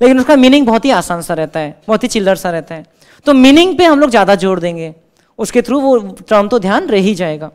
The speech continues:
ऑलराइट, तो अभी मैं आप लोगों से पूरी लिस्ट तो नहीं लेते बैठ रहा हूँ। You have given me a fair idea कि क्या-क्या टर्म्स आपको पता है, and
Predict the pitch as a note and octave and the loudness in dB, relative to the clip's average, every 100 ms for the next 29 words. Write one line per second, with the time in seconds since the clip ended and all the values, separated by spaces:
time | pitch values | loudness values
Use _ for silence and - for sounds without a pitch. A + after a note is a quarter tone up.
0 | _ _ _ _ _ _ _ F#3 B3 B3 | _ _ _ _ _ _ _ -2 -2 -2
1 | - _ _ _ _ _ _ _ A3+ A#3 | -6 _ _ _ _ _ _ _ 4 6
2 | A#3+ A#3+ - - - _ - A#3 D#4+ E4 | 6 2 -4 -12 -18 _ 2 4 4 2
3 | C#4 C4+ B3 C4+ C#4 D4 - C#4+ C#4 D4 | 2 4 4 4 4 2 0 2 4 6
4 | E4 D4+ D4 - D4+ C#4+ E4 D#4 C#4 B3 | 6 6 2 0 2 4 4 2 2 2
5 | A#3 A3 G#3+ C#4 D4+ _ _ _ - A#3 | 2 0 -4 -6 -12 _ _ _ 0 2
6 | F#3+ G#3+ B3 B3 C4 B3+ G#3+ A#3 A#3 A#3 | 2 2 4 4 2 2 2 2 2 0
7 | - - _ - F#3+ A3 B3+ F#3 C4+ - | -12 -20 _ -2 2 4 4 2 -2 -6
8 | A#3+ A#3 A3 - G#3 G3 A3 A3 G#3+ A#3+ | -2 0 -2 -6 -2 0 0 2 2 0
9 | - G3 G3 G#3+ F#3 F#3 E3+ G#3 - A#3 | -4 -6 -4 -4 -2 -4 -6 -8 -2 -2